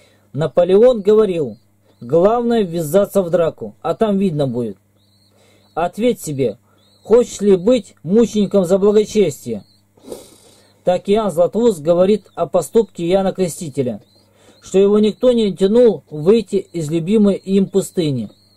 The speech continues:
но пошёл и обличил тирана и получил венец, хотя и знал, что деспот не примет его обличений.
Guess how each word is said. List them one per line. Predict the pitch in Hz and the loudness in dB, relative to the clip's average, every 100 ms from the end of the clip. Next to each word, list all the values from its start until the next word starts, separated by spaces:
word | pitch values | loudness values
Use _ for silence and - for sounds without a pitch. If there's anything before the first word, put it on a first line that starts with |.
| _ _ _ _ _ - | _ _ _ _ _ -2
но | 170 | -2
пошёл | 180 170 - 247 247 - | 0 -2 0 4 4 2
и | 180 | 0
обличил | 175 160 165 - 220 | 0 0 -6 0 0
тирана | - 202 180 147 107 _ - | 2 0 0 -2 -10 _ -10
и | 151 | -2
получил | 175 165 - 196 | 0 0 2 0
венец, | 180 165 135 - _ _ _ _ _ _ _ _ _ _ _ _ _ _ _ _ - _ _ | 0 -4 -6 -8 _ _ _ _ _ _ _ _ _ _ _ _ _ _ _ _ -20 _ _
хотя | - 165 220 208 | -4 0 0 0
и | |
знал, | 160 240 214 | 0 -2 -2
что | - 170 | -4 -4
деспот | 160 240 - 185 - | 0 -2 0 -6 -4
не | 151 | -4
примет | 185 202 185 | 0 0 0
его | 180 190 | 2 0
обличений. | 175 180 - 160 127 104 | 0 -4 -2 -4 -4 -8